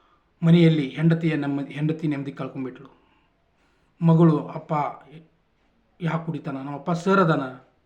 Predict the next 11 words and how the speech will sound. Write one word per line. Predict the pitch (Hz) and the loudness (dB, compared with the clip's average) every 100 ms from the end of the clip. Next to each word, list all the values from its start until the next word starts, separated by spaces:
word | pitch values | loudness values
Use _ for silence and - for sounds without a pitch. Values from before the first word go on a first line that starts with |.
| _ - | _ -4
ನಮ್ಮ | 170 | -4
ಅಪ್ಪ | 165 | 0
ಮಾಸ್ತರ್ | 185 156 - 214 | 0 0 0 0
ಅದಾನ, | 202 165 143 131 - _ _ _ _ _ _ _ - | 4 2 0 -6 -16 _ _ _ _ _ _ _ 0
ಯಾಕೆ | 170 170 | 0 2
ಸೆರೆ | 175 160 | -2 -4
ಕುಡಿತಾನ?" | - - 131 127 _ _ _ 170 | -6 -10 -14 -18 _ _ _ 2
ನನ್ನ | 165 | 6
ಮ-, | 165 165 - | 6 6 0
ನಮ್ಮ | 165 160 | -2 0
ತಾಯಿ, | 160 170 | 2 2